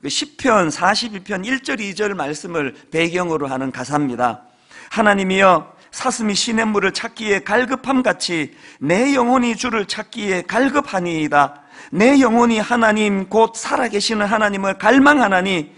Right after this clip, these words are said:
내가 어느 때에 나아가서 하나님의 얼굴을 배울까?" 왜 이런 절박한 마음을 가지고 이 시편 저자가 노래하는가 보니까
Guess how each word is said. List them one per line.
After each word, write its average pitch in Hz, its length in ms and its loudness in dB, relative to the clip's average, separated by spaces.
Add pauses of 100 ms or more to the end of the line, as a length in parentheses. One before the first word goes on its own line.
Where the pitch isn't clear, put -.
(260)
내가 170 420 0
어느 294 340 2
때에 294 320 0
나아가서 262 560 2
하나님의 233 460 0
얼굴을 214 420 -4
배울까?" 190 580 -4 (540)
왜 160 180 -2
이런 339 460 -2
절박한 - 560 -10
마음을 269 380 -2
가지고 226 500 -2 (220)
이 240 140 -6
시편 233 360 -4
저자가 202 440 -4
노래하는가 202 600 0
보니까 175 440 0